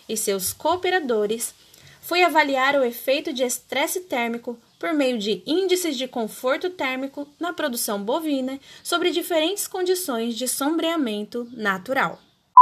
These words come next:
A pesquisa foi conduzida na região oeste do estado do Paraná, no ano de dois mil e sete.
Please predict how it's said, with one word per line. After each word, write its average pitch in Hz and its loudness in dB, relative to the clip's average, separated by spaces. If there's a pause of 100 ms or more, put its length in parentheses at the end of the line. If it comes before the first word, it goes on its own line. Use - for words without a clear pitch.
(300)
A 330 2
pesquisa 226 0 (140)
foi 254 2
conduzida 254 0
na 240 2
região 262 2
oeste 262 2
do 285 -2
estado 214 2
do 233 -2
Paraná, 247 0 (260)
no 330 0
ano 240 2
de 254 0
dois 220 4
mil 262 2
e 359 0
sete. 180 -4